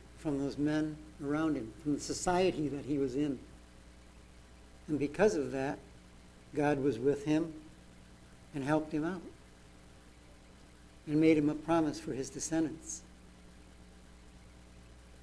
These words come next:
Here we find in Ezekiel thirteen three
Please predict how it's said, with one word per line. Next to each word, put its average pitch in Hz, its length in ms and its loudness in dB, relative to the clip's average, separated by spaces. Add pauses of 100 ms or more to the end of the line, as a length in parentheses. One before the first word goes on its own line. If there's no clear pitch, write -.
(1500)
Here 185 240 12
we 175 120 8
find 170 380 6
in 156 340 4
Ezekiel 147 600 4
thirteen 156 640 2
three 165 580 0